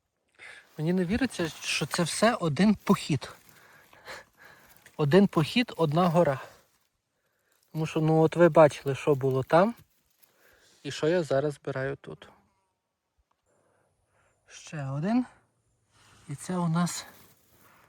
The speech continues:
цей такий як середнячок. Хоп, хоп.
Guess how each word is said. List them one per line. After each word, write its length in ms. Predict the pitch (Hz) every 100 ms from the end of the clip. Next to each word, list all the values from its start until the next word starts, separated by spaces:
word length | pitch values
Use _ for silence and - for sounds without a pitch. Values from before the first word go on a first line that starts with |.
| _
цей 300 | - 151 143 - -
такий 280 | - 160
як 240 | 143 139 - _ _ _ _ _ _ -
середнячок. 840 | - 156 151 156 147 - - - - _ _ _ _ _ _ _ _
Хоп, 260 | - 190 - - _ _ _ _ _ _ _ _ _
хоп. 260 | - -